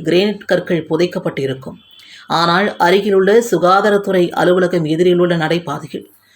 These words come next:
கிரானைட் கற்கள் புதைக்கப்படவில்லை. இது போன்ற நிலை புஸ்ஸி வீதி, அண்ணா சாலை வீதி உள்ளிட்ட அனைத்து வீதி நடைபாதைகளிலுமே உள்ளது. ஒட்டுமொத்தமாக புதுச்சேரி நகரத்தில் உள்ள எந்த சாலையின் நடைபாதையிலும்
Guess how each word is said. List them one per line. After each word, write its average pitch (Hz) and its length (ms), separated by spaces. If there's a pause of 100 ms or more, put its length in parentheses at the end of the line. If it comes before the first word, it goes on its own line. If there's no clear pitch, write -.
(200)
கிரானைட் 220 480
கற்கள் 214 420
புதைக்கப்படவில்லை. 151 840 (1040)
இது 247 220
போன்ற 269 360
நிலை 214 260 (260)
புஸ்ஸி 190 320
வீதி, 208 340 (160)
அண்ணா 190 400
சாலை 196 400
வீதி 180 360
உள்ளிட்ட 175 340 (520)
அனைத்து 226 480
வீதி 202 300
நடைபாதைகளிலுமே 175 1000 (100)
உள்ளது. 135 240 (1200)
ஒட்டுமொத்தமாக 233 760
புதுச்சேரி 233 480
நகரத்தில் 190 540
உள்ள 185 140 (180)
எந்த 185 300
சாலையின் 190 520
நடைபாதையிலும் 151 800